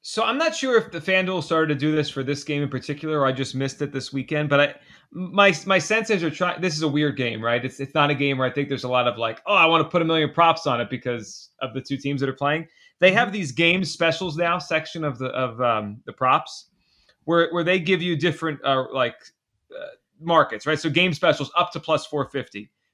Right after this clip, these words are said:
Speaker 1: fi-, plus five hundred to, to plus nineteen hundred. There's also a section of game specials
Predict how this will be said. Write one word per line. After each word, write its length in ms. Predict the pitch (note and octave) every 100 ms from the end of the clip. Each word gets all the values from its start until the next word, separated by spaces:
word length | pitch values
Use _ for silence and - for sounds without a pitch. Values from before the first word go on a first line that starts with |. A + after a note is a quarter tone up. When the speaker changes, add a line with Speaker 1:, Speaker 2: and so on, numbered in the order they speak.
| _
Speaker 1:
fi-, 320 | - F#3+ F3
plus 240 | G3 G3 -
five 220 | F3 D#3
hundred 320 | F3 D3+ D3+
to, 180 | - D#3 - _
to 100 | D#3
plus 280 | D3+ D#3 D3+
nineteen 320 | D3 C#3+ C#3
hundred. 320 | A#2 A2 A2 - - -
There's 160 | F3 F3
also 300 | C4 C4 A3+
a 40 |
section 380 | - G3 - F3+
of 140 | C#3+
game 200 | E3 F3+
specials 540 | D#3 E3+ D3+ - C3+